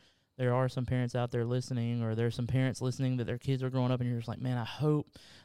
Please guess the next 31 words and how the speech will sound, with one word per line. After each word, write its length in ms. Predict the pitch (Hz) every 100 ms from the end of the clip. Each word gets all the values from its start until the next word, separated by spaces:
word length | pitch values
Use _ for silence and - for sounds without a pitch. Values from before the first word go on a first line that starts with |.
| -
that 160 | 127
one 240 | 135 139 143
day 140 | 131
they'll 120 | 120
come 220 | 113 123 120
to 60 |
faith." 300 | 104 120 110
Maybe 140 | 120 123
they're 180 | 123 120
two, 240 | 139 139
three, 180 | 131 131
four, 220 | 131 127
five-year-old. 440 | 120 117 117 117
I 60 | 117
know, 120 | 120
I 180 | 117 113
hope 160 | 123 135
this 160 | 135
for 100 | -
my 160 | 127 120
kids. 280 | - 135 - _ _ _ _ _ - -
Um, 300 | - 131 113 - - - -
when 140 | - 285
they 120 | 151
come 340 | - - 392
to 60 | 220
that 200 | 127 -
point, 260 | 135 135 139
it's 180 | 160 -
not 240 | 208 269
a, 200 | 180 131